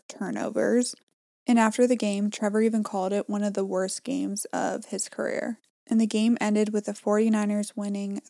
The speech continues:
thirty-four to three. I did not expect this. I thought the Jags would be a little bit more competitive, but I did also know that the forty-niners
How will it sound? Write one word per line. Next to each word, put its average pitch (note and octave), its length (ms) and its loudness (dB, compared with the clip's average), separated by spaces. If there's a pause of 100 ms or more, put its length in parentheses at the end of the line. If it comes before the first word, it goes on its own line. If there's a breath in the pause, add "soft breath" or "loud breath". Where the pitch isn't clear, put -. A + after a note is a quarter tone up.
thirty-four G3+ 840 -2 (120)
to - 160 -8
three. - 520 -6 (440)
I A3+ 420 4
did A3+ 240 2
not G#3+ 220 4
expect - 460 -2
this. B3 340 4
I G#3+ 80 2
thought B3+ 220 0
the A#3+ 60 0
Jags G#3+ 420 -2
would G#3 160 0
be G#3 340 0 (320)
a A#3 120 0
little A#3 240 6
bit D4 140 6
more A3+ 200 2
competitive, A3 800 4
but G#3 260 4
I G#3+ 120 2
did G#3+ 180 4
also A3+ 240 2
know G3 300 -2
that G3+ 160 -2
the G#3 80 -6
forty-niners G3+ 880 -4